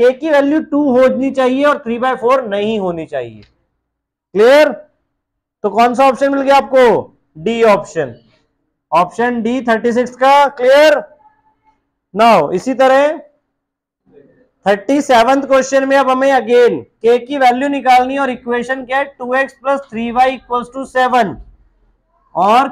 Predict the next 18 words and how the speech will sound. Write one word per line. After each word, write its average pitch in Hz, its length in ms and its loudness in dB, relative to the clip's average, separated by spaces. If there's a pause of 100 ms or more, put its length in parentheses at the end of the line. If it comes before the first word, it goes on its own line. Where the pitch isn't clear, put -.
(140)
k 233 240 -2
plus 262 380 -6
one 247 280 0
into 247 320 -4 (300)
x 269 340 -2 (1080)
plus 262 320 -2 (220)
टू 247 200 -4 (120)
के 277 180 -2
minus 247 540 -4
one 233 240 -2
into 226 400 -6
y 254 480 0 (840)
equals 240 600 -4
to 302 100 -6 (140)
four 233 320 -2
के 269 240 -2 (140)
plus 254 360 0 (340)
वन। 165 300 -2